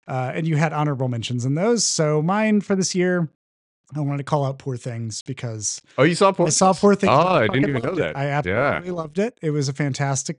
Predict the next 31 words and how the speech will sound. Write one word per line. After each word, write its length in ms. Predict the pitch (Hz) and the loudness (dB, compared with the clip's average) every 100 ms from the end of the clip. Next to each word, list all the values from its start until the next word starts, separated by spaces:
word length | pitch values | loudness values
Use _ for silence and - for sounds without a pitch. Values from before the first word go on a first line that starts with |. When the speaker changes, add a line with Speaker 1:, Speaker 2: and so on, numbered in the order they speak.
| - | -4
Speaker 1:
movie. 400 | 139 131 156 185 - - _ _ | -2 -2 -4 -8 -16 -20 _ _
Um, 260 | 156 151 143 | -2 -2 -2
probably 500 | - 165 165 185 185 | 0 0 0 0 0
the 140 | 160 | 0
only 240 | 160 139 165 | 0 0 2
thing 160 | 170 | 0
I 60 | 160 | 0
didn't 240 | 147 175 | 0 -2
like 180 | 151 147 | -2 -2
about 260 | 139 139 139 | -2 -2 -2
it 140 | 147 | -4
was 200 | 147 135 | -2 -2
that 180 | 147 120 | -2 -4
my 180 | 135 220 | -2 -2
experience 520 | - - 139 139 135 | -2 -4 -2 -2 -2
was 120 | 120 | -6
interrupted 560 | 135 135 135 123 143 117 | -6 -4 -6 -6 -8 -8
by 140 | 127 | -8
a 100 | 117 | -8
gentleman. 560 | 110 110 117 135 165 208 - - _ | -8 -10 -6 -2 -2 -2 -8 -20 _
On 180 | 143 135 | -6 -4
Christmas 440 | 135 185 - 220 | 0 0 2 0
Day, 300 | - 180 170 | 4 4 4
I 80 | 160 | 2
went 180 | 147 147 | 0 -2
to 80 | 175 | -4
see 180 | - 175 | -4 -4
Poor 260 | - 185 | -2 -4
Things, 580 | 185 151 120 135 135 - - - _ _ - | -2 -4 -4 -4 -4 -8 -14 -20 _ _ -4
and 180 | 160 165 | -2 2
this 160 | 175 | 0